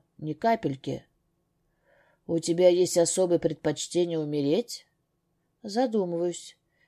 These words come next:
Никогда не думала об этом, и все это как-то жутко. Если бы у меня был выбор, я бы умерла за кого-то, чтобы кого-то спасти. Выдаю на одном дыхании.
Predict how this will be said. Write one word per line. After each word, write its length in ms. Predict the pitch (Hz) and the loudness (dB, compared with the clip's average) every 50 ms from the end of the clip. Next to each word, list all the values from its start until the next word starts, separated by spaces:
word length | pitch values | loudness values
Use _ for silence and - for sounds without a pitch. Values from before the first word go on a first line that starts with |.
| _ _ - | _ _ -12
Никогда 480 | 185 185 170 - 180 180 185 185 180 | -8 -6 0 2 2 2 4 4 2
не 140 | 180 190 202 | 2 0 -2
думала 360 | 202 269 285 247 185 160 156 | -2 -2 0 2 2 2 2
об 120 | 151 151 151 | 0 0 -2
этом, 320 | 147 139 - 151 151 160 | -4 -4 -4 -6 -6 -6
и 20 | 160 | -6
все 240 | - - - 202 | -6 -4 -4 -2
это 420 | 202 190 - - 196 190 190 185 180 | -2 -2 -2 -2 -2 0 0 0 -2
как-то 340 | - 196 185 - - 208 208 | -4 -6 -6 -6 -6 -6 -6
жутко. 500 | 190 - 262 254 - - - 139 - - _ _ _ _ _ _ _ _ _ _ _ _ _ _ _ _ _ _ _ _ _ _ | -4 -4 -6 -8 -8 -8 -8 -8 -8 -8 _ _ _ _ _ _ _ _ _ _ _ _ _ _ _ _ _ _ _ _ _ _
Если 320 | - 285 294 269 - 240 233 | -2 2 2 2 2 0 -2
бы 120 | 220 226 | -2 -2
у 20 | 220 | -2
меня 280 | 214 214 214 220 220 208 | -2 -2 0 2 2 2
был 200 | 196 220 214 202 | 2 2 2 4
выбор, 380 | 208 262 277 214 185 175 160 156 - - | 4 2 2 4 2 2 2 0 -6 -8
я 240 | 208 220 240 233 226 | -2 0 2 2 2
бы 100 | 202 214 | 2 0
умерла 500 | 214 208 214 214 202 208 202 220 214 202 | -2 -2 -2 -4 -2 -2 0 0 0 0
за 140 | 185 185 185 | 0 -2 -4
кого-то, 540 | - 214 214 214 202 180 156 - - 135 135 | -4 -2 -2 0 0 0 -2 -2 -4 -10 -10
чтобы 320 | - - 190 180 185 190 | -8 -8 -8 -6 -6 -4
кого-то 340 | - 214 208 208 208 - 220 | -4 -4 -4 -2 -4 -4 -4
спасти. 640 | - - - 240 226 - - - - - 135 - - _ _ _ _ _ _ _ _ _ _ _ _ _ _ _ _ _ _ _ _ _ _ _ | -6 -4 -2 -2 -4 -4 -4 -8 -6 -6 -6 -6 -6 _ _ _ _ _ _ _ _ _ _ _ _ _ _ _ _ _ _ _ _ _ _ _
Выдаю 420 | - 226 226 202 220 214 202 202 196 | -2 0 2 2 4 4 4 4 2
на 80 | 202 | 2
одном 300 | 196 185 185 208 202 196 | 0 -2 -2 -4 -4 -2
дыхании. 600 | 196 233 - - 196 160 147 139 139 139 135 135 | -2 -2 0 0 0 0 0 -2 -4 -8 -10 -12